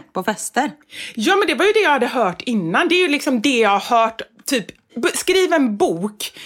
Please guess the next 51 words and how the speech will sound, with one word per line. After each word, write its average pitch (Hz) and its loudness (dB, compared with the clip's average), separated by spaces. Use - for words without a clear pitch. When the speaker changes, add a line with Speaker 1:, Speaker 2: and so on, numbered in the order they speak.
Speaker 2:
så - -4
du 247 2
får 294 0
åka 202 2
på 190 -2
bokmässan 214 0
och 220 -4
gå 196 2
på - -12
bokmässemiddagarna, 160 -4
för 240 -4
det 214 2
är 208 4
typ - -6
det 175 2
roligaste 156 -4
som 165 -6
finns. 269 -6
Så 247 -2
jag 240 4
hade 247 0
ju, 214 4
Speaker 1:
Mm. 208 -6
Speaker 2:
visserligen 269 0
så 294 -4
var 247 2
ju 214 2
mina 202 -2
förväntningar 175 -4
otroligt 247 -4
höga. 202 0
Speaker 1:
Ja. 156 -6
Speaker 2:
Men 254 0
efter 320 -4
bokmässan 226 -4
så 214 -6
hade 202 -4
de 196 -6
sänkt 208 -6
lite, 196 -4
för - -4
jag 180 -2
bara 185 -4
kände 165 -6
hur 196 -4
jävla 156 -4
roligt 143 -8
kan 151 -8
det 147 -8
bli. 220 0
Men 208 -2